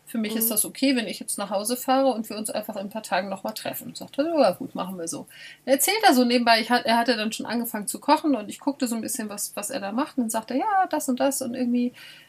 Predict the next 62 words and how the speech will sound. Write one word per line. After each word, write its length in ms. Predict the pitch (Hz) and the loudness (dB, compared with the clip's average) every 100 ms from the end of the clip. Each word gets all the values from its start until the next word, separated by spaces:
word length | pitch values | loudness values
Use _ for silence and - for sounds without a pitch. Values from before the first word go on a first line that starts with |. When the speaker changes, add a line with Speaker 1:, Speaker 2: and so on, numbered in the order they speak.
| _ _ _ | _ _ _
Speaker 1:
veganes 420 | 233 226 226 226 - | -6 -2 0 0 0
Gemüsecurry 580 | 233 240 220 226 - | 0 0 -4 -6 -6
oder 120 | 208 190 | 0 0
irgendwas 240 | 214 214 | 0 -2
in 80 | 214 | -4
der 100 | 202 | -4
Richtung 280 | 214 - 202 | -6 -6 -6
wurde 180 | 208 208 | -6 -4
es." 120 | - | -4
Und 60 | 208 | -4
sagte 240 | 208 233 | -4 0
er, 60 | 254 | 2
"Ja, 40 | |
das 180 | 226 240 | 2 0
Rezept 320 | 233 - - | -2 -2 0
habe 120 | 240 | 0
ich 100 | - | 0
von 100 | 233 | 0
meinem 220 | 220 214 202 | 2 2 2
Sohn." 380 | 208 180 175 - _ _ _ _ _ | 2 2 0 -8 _ _ _ _ _
Ich 140 | - - | -8 -6
so, 80 | |
"Du 80 | 185 | -4
hast 280 | 185 170 - | 0 0 0
einen 80 | 143 | -2
Sohn?" 340 | 160 165 262 381 _ _ - | -4 -2 -2 -4 _ _ -8
Er 80 | |
so, 80 | 196 | -6
"Ja, 200 | 170 165 185 | -6 -2 2
aber 240 | 185 185 | 2 2
das 120 | 180 | 0
ist 120 | - - | -2 -2
ja 60 | |
eigentlich 180 | 185 180 | -4 -4
auch 40 | 185 | -6
nicht 140 | 180 | -6
so 120 | 170 | -6
wichtig." 420 | 185 262 - - - | -6 -6 -6 -10 -10
Ich 100 | 151 | -10
so, 80 | - | -10
"Na 140 | 175 165 | -8 -2
ja, 320 | 196 220 185 - - - - - | 2 2 0 -8 -14 -16 -14 -6
wir 100 | 180 | -2
lernen 220 | 180 220 | 0 -2
uns 180 | 185 - | -4 -8
gerade 280 | - 175 175 | -6 -6 -4
kennen. 400 | - 240 285 185 | 0 8 8 6
Das 200 | 170 - | 0 -2
ist 180 | - - | -2 -2
ja 140 | 175 | -4
schon, 400 | - 180 185 180 | -2 -2 -2 -6
also 280 | - 170 175 | -6 -6 -2
wenn 140 | 180 | -2
er 80 | 175 | -2
nicht 200 | 175 - | -4 -6
gerade 200 | 165 175 | -4 -4
schon 200 | - 180 | -6 -4
dreißig 460 | - 180 180 175 180 | 0 0 0 -4 -8
und 120 | 185 | -4
erwachsen 440 | 180 180 - 208 | 0 0 0 -4
ist, 380 | 208 214 - - | -6 -4 -4 -2
ähm, 380 | 214 196 196 | -4 -4 -4